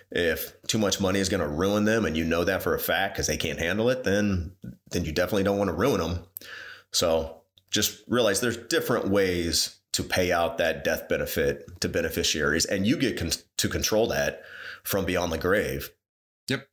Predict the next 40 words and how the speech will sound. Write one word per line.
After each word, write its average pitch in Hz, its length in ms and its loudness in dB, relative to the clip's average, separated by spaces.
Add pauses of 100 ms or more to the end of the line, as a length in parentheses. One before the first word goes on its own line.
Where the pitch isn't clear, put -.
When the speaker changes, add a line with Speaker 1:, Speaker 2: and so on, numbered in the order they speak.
(360)
Speaker 1:
Determined 90 280 0
Speaker 2:
You 85 60 2
can 80 60 4
Speaker 1:
by 85 100 6
Speaker 2:
use - 100 2
Speaker 1:
how 104 60 4
you 85 120 0
set 90 220 0
that 87 120 2
up 85 100 0
now. 92 320 -4 (400)
Speaker 2:
You 127 120 0
can 123 120 2
use, 123 320 0
you 117 120 2
know, 101 120 0
the 107 120 0
options 113 400 0
through 120 140 2
the 104 80 0
company. 127 340 0
Like 107 180 0
you 110 80 0
said, 117 200 0
I 104 80 0
think 120 300 -4
in 104 300 4
our 104 180 0
academics, 127 560 -2
I 104 60 -2
think 107 140 -2
that's 110 160 -2
called 110 160 -2
the 98 100 0
spendthrift 131 920 0
provision. 92 680 0 (260)
Speaker 1:
Yes. - 300 2
Speaker 2:
Um, 87 500 2
Speaker 1:
Yeah. 78 220 2
Speaker 2:
right. 107 200 0